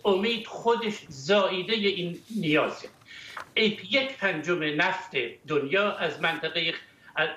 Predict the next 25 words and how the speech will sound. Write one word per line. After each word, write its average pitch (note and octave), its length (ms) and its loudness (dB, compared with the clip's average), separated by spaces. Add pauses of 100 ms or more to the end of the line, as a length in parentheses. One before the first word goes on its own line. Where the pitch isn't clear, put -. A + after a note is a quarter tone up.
(300)
خلیج D#3 400 0
فارس D#3 420 0
و D3+ 40 0
تنگهٔ C#3+ 520 0
هرمز D3+ 460 2 (280)
عبور D3 280 2
می‌کنه. G#2+ 460 0 (200)
کشورهای C#3+ 520 2
اروپایی، B2+ 760 0 (240)
ژاپن، F3 680 2 (680)
چین، G3 540 2 (220)
هندوستان، E3+ 840 -2 (400)
کره F3 320 4
جنوبی E3 500 -2
و E3+ 100 2
غیر D3+ 340 0
ذالک C#3+ 420 0 (260)
وابستگی F#3+ 680 2
دارند E2 440 -4 (280)
به D#3+ 140 0
صلح A#3+ 480 2
و G#3 240 2
امنیت F3 580 0
منطقهٔ D3+ 520 -2
خاورمیانه A#2+ 840 0